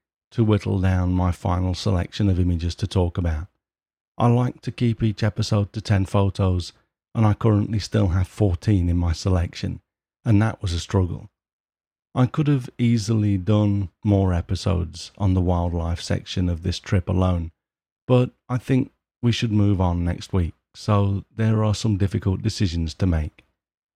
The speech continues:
What I'm going to say for now is that I will also be updating my Namibia portfolio, and will no doubt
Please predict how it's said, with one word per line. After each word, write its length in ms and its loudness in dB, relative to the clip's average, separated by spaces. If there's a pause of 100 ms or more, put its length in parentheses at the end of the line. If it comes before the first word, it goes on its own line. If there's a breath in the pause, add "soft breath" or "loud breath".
(340)
What 120 2
I'm 160 4
going 220 -2
to 120 -8
say 300 -2
for 160 -2
now 420 2
is 180 0
that 240 0 (480)
I 140 2
will 380 2
also 480 0
be 160 2
updating 560 0
my 240 2
Namibia 520 2
portfolio, 880 0 (460)
and 180 4
will 160 4
no 280 4
doubt 400 2